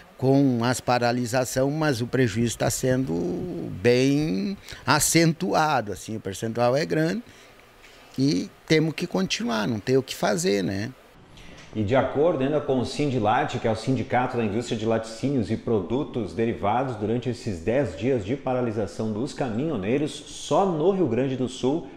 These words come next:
Speaker 2: já foram jogados fora ou descartados cinquenta e nove milhões de litros de leite. Vamos voltar a falar sobre o impacto, então, da greve dos caminhoneiros em outras áreas.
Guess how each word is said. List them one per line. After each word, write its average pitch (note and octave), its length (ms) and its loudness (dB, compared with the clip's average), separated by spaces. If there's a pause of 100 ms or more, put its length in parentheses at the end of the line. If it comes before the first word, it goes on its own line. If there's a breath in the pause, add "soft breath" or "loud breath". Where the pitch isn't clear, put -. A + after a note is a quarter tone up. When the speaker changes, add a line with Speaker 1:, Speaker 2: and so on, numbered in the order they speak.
(100)
Speaker 2:
já F#2+ 180 0
foram B2+ 320 0
jogados G#2 460 -2
fora A#2+ 420 -2
ou E2 80 -6
descartados A2 880 -2 (220 loud breath)
cinquenta F3 680 -2
e C3 60 0
nove B2 340 -2
milhões C3 600 0
de A2 120 -4
litros G2 500 -2
de G#2 140 -4
leite. D2+ 480 -8 (1040 loud breath)
Vamos C3+ 180 2
voltar D3+ 320 4
a D3+ 60 2
falar C#3 400 2
sobre D3 440 2
o C#3+ 80 4
impacto, C3+ 540 -2
então, A#2 440 -6 (200)
da G#2+ 320 -4
greve G#2+ 300 -4
dos G#2+ 160 -10
caminhoneiros A2 640 -4
em A#2 100 -2
outras B2+ 440 -4
áreas. D#2+ 520 -10